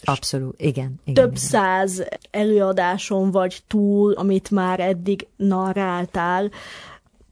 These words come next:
Speaker 2: A te nézésed, idézőjelbe tett nézésed, hogy változott meg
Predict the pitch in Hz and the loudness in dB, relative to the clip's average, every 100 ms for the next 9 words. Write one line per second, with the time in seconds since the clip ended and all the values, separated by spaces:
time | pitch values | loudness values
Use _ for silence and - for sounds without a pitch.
0 | _ _ _ - - - 226 233 226 214 | _ _ _ -12 -8 -2 2 4 4 4
1 | 208 185 175 180 - 170 170 180 - 196 | 2 2 0 -2 -4 -6 -6 -8 -4 0
2 | 208 196 190 190 185 180 185 190 190 - | 2 2 4 2 2 0 -2 -2 -4 0
3 | 202 185 180 185 180 - 190 - - - | 2 2 2 0 0 -2 -4 -4 -18 -10
4 | - 262 214 185 165 175 190 180 185 180 | 0 2 2 -2 -4 -4 -4 -2 -2 -4
5 | - 190 180 175 190 | -2 -2 -2 -4 -4